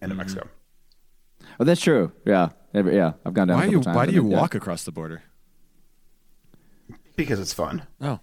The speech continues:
Speaker 2: okay.
Speaker 3: So you park, you park,
Speaker 1: It's,
Speaker 3: you park in
Speaker 1: it's
Speaker 3: San
Speaker 1: more of a
Speaker 3: Diego.
Speaker 1: sachet
Speaker 3: Yeah,
Speaker 1: across
Speaker 3: you park
Speaker 1: the
Speaker 3: on the
Speaker 1: border.
Speaker 3: U S side, and then you, there's, like, a little walking bridge. You, like, walk over. I mean, you could drive down, but the, the problem is you, you really don't wanna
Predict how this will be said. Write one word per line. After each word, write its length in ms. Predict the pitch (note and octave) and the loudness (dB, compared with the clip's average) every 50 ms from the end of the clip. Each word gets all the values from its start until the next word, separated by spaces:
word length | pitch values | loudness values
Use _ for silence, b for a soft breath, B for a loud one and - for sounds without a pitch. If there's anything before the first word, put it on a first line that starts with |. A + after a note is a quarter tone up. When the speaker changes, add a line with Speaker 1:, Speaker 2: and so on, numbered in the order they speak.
| - - | -12 -12
Speaker 2:
okay. 240 | B2 - C#3+ C#3 - - - _ _ - - - - - | -8 -6 -6 -6 -8 -10 -20 _ _ -20 -20 -20 -20 -4
Speaker 3:
So 140 | - - | 2 4
you 160 | C#3 C#3 C3+ C3 | 6 6 6 6
park, 260 | - D#3+ D3 C#3 - | 6 4 2 2 4
you 120 | D3+ D3+ C3+ | 4 4 4
park, 280 | - D#3+ D#3 D3 - - - - | 4 4 2 2 0 -2 0 2
Speaker 1:
It's, 200 | D3+ D3+ - C3 | 2 2 4 4
Speaker 3:
you 80 | C3+ | 4
park 260 | - E3+ E3 D#3 - | 4 4 2 2 4
in 140 | D#3+ D3 C#3 | 2 4 4
Speaker 1:
it's 100 | C3+ - | 4 2
Speaker 3:
San 80 | - C#3+ | 4 4
Speaker 1:
more 100 | - - | 4 4
of 40 | C#3+ | 4
a 40 | C3 | 4
Speaker 3:
Diego. 80 | A2 A2+ | 4 4
Speaker 1:
sachet 400 | B2+ A#2+ A2+ - - A2+ G#2+ G#2 | 4 4 4 4 4 4 4 4
Speaker 3:
Yeah, 60 | G2 | 4
Speaker 1:
across 300 | F#2+ B2+ A#2 G#2 G#2+ - | 4 4 4 4 4 4
Speaker 3:
you 40 | - | 4
park 100 | D3+ - | 4 4
Speaker 1:
the 40 | D3 | 4
Speaker 3:
on 60 | C3+ | 4
the 60 | - | 4
Speaker 1:
border. 80 | B2+ B2 | 4 4
Speaker 3:
U 40 | |
S 100 | B2+ B2 | 2 2
side, 240 | - A#2 G2+ G2+ G#2 | 2 4 4 4 4
and 100 | G2+ G#2 | 4 4
then 80 | G#2 G2+ | 4 4
you, 140 | G2+ G2+ F#2+ | 4 4 4
there's, 180 | G2+ G2+ G2+ | 4 4 4
like, 120 | G2+ G2+ G2 | 4 2 2
a 40 | |
little 380 | G#2 G#2 G2 F#2+ F#2 F#2+ F#2+ - - - - - | 4 4 6 6 6 4 2 0 -6 -14 -10 -6
walking 500 | - F2+ G2+ G2+ G2+ - - G#2 F#2+ F2+ | -2 2 2 2 2 2 0 -2 -2 0
bridge. 420 | F2+ F2+ E2+ E2+ F2 - - - | 2 2 2 2 0 -2 -6 -4
You, 180 | G2 F#2+ G2 F2+ | 0 0 2 2
like, 140 | F#2 F2 | 2 2
walk 240 | B1+ F2 F2+ F2+ - | 2 2 2 2 2
over. 100 | F#2 F#2 | 2 2
I 40 | B2 | 4
mean, 80 | D#3+ F#3+ | 4 4
you 60 | A#3 | 6
could 120 | - B3 C#3 | 4 4 6
drive 240 | B2 G#2 G#2+ A#2 | 6 4 4 4
down, 260 | A2+ C3+ C3+ C3+ C3+ B2+ | 2 2 2 2 2 2
but 140 | A#2 G#2 | 2 2
the, 200 | - G2+ F#2+ F2+ | 2 2 2 2
the 220 | D2+ F#2+ G2 F#2 F2+ | 2 2 2 2 2
problem 260 | - G#2+ G2 F#2+ F#2+ | 2 2 2 4 2
is 100 | F#2 F2+ | 2 2
you, 140 | G2 F2+ F2+ - | 2 2 0 2
you 200 | - G#2 G2 - - | 0 -2 0 0 2
really 200 | C#3+ D3+ C#3 A#2+ | 4 4 6 4
don't 100 | A2 F#2 D2+ | 4 2 2
wanna 220 | F#2 F2+ F2 - | 2 0 0 -2